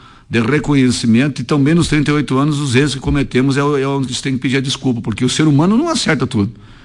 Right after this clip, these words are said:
ele erra também, né? Então, a gente tem muito que comemorar e concordo contigo.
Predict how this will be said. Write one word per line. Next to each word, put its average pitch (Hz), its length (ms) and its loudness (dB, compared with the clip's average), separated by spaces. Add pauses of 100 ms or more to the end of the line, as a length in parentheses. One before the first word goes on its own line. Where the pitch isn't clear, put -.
(100)
ele 117 220 4
erra 120 200 0
também, 120 400 4
né? 104 140 0
Então, 127 380 0 (380)
a 101 80 0
gente 123 500 0 (260)
tem 156 200 4
muito 160 320 4
que - 80 -2
comemorar 135 560 0
e 135 40 -2
concordo 160 460 0
contigo. 123 480 -2